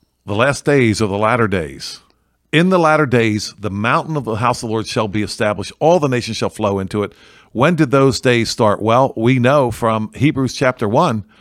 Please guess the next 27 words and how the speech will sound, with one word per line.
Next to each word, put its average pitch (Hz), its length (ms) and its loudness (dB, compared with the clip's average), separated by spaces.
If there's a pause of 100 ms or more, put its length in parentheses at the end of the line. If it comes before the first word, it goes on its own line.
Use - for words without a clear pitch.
(300)
that 110 200 0
God, 131 540 2
uh, 117 640 -8
uh, 95 60 -8 (220)
quoting 139 360 2
it, 107 180 -2 (260)
"God 139 280 4
who 131 100 6
in 113 60 2
sundry 120 340 -2
times 120 300 -2
and 104 100 -6
diverse 107 340 -4
manners 107 320 -4
spoke - 520 -2 (140)
through 123 160 -2
the 104 80 0
prophets 123 420 0
has 127 300 0
in 127 200 -2
these 120 320 0
last 127 460 0
days 120 440 2 (260)
spoken 135 460 -2
through 127 200 -2
his 117 160 0
son." 117 340 -2